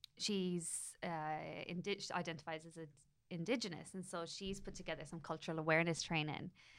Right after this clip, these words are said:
and even through that, keeping it very modern and interesting, because really highlighting how that still impacts today.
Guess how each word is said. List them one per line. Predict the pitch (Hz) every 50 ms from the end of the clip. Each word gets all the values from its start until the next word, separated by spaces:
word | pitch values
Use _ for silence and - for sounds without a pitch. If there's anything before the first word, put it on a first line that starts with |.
| - - - - - -
and | 175 175
even | 175 175 175 165 165
through | - 185 170
that, | 170 175 170 156 - -
keeping | - - 185 185 - 214 208 196
it | 180 - -
very | - 165 170 170 170
modern | 170 165 160 151 151 160 160 147 - - 156 143 - _ - - - - - -
and | 185 170 165 -
interesting, | - 170 139 - 185 175 - - - 156 151 143 143 160 170 160 147 -
because | - - - - 170 160 160 160 160 160 - - - - - _ _ _ _ _ _ _ _ _ _ _ _ _ _ _ _ _ _ _ _ _ _ _ _ -
really | 220 196 208 190 190 196
highlighting | 180 - - 185 180 185 196 190 175 165 160 165 165 160
how | - - - 175 165 165 170 170 170 -
that | 160 151 - -
still | - - - - 220 220 196
impacts | 175 185 196 190 - - 151 - - - - - -
today. | - - 165 165 156 - 123 196 254 330